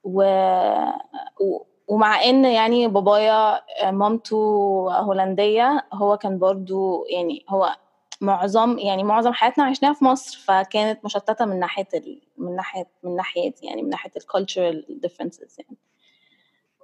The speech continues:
آم، بس يعني generally speaking طفولتي كانت يعني just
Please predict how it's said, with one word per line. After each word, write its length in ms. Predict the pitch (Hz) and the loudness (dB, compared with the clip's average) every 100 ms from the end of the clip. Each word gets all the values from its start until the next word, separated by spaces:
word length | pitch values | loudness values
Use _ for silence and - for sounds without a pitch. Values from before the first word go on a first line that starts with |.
| - | -6
آم، 720 | 185 185 180 180 175 170 175 - - - - - | -4 -2 -4 -4 -6 -6 -6 -8 -12 -16 -20 -6
بس 280 | 196 226 220 - - | -4 0 -2 -2 -2
يعني 580 | 214 208 208 208 - _ _ _ _ - 208 | -2 0 -2 -4 -6 _ _ _ _ -2 4
generally 380 | 269 359 359 349 | 4 4 2 0
speaking 480 | - 277 - 320 320 | 0 -2 2 2 2
طفولتي 380 | 247 233 - 226 | 0 -2 0 -4
كانت 320 | 196 196 190 _ - | -2 -4 -6 _ -10
يعني 500 | 175 175 180 185 196 | -6 -6 -6 -6 -10
just 200 | - - | -14 -20